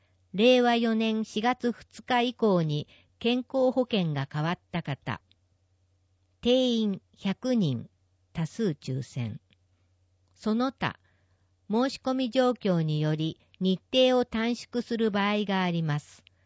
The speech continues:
希望者が多数の場合、別の日をご案内することもあります。申し込み、九月三十日、消印有効までに、郵送、一人一通で、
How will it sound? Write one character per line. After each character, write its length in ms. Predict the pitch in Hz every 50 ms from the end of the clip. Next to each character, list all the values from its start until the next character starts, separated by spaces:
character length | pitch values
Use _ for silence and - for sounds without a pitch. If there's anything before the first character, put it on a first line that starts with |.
| _ _ _ _ _ _ _ _ _ _ _ _ _ _ _ _ _
希 160 | - - 233
望 220 | 220 277 277 269 240
者 140 | - 220
が 120 | 190 185 170
多 160 | - 185 175
数 260 | 170 - 247 247 233
の 200 | 214 185 170 156
場 240 | 143 147 151 156 156
合、 240 | 160 156 151 151 - _ _ _ _ -
別 300 | 156 190 190 - - 262
の 140 | 269 262 262
日 180 | 240 269 262
を 100 | 240 202
ご 160 | 175 160 165 170
案 240 | 190 214 220 220
内 220 | 220 226 220 214 196
す 140 | - 214 202
る 100 | 208 196
こ 140 | - 220
と 120 | - - 180
も 140 | 160 147 135
あ 100 | 131 131
り 140 | 123 127
ま 160 | 131 127 107 104
す。 200 | - - _ _ _ _ _ _ _ _ _ _ _ _ _ _ _ _ _ _ _ _ _ _ _ _
申 220 | - 208 233 254 254
し 140 | - - -
込 160 | - 226 220
み、 240 | 208 208 202 190 - _ _ _ _ _ _ _ _ _ _ _ _ _
九 140 | - 294 294
月 280 | 294 269 226 - - 180
三 320 | - - 190 208 220 226
十 260 | 214 233 240 226 190
日、 460 | 165 147 143 127 - - 127 107 - _ _ _ _ _
消 140 | - 175 160
印 440 | - - 214 214 208 202 196 185 170
有 200 | 170 170 180 170
効 380 | - _ - 160 156 147 - - -
ま 160 | - 170 170 165
で 160 | 151 151 139
に、 260 | 139 135 127 127 - _ _ _ _ _ _ _
郵 220 | 190 196 226 240 226
送、 480 | - - - 208 196 185 170 - - _ _ _ _ _ _
一 280 | - - - - 240 240
人 220 | 185 156 117 -
一 100 | 143 - - _ _
通 340 | _ - 151 131 107 - - _ _ _ _ _ -
で、 260 | 147 165 165 - -